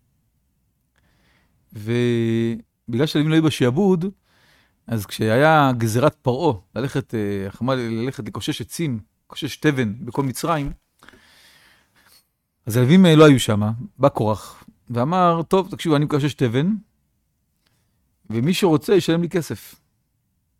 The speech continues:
עכשיו, המצרים הרשעים, מי שלא הביא תבן, שמו את התינוק שלהם, של ישראל, כנגד הלבנה. אז מי לא ישלם כסף שהתינוק שלו לא ייכנס במקום הלבנה?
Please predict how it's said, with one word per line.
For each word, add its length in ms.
עכשיו, 280
המצרים 600
הרשעים, 800
מי 80
שלא 220
הביא 200
תבן, 380
שמו 300
את 120
התינוק 440
שלהם, 380
של 260
ישראל, 760
כנגד 320
הלבנה. 1160
אז 160
מי 140
לא 120
ישלם 380
כסף 600
שהתינוק 640
שלו 160
לא 100
ייכנס 320
במקום 240
הלבנה? 380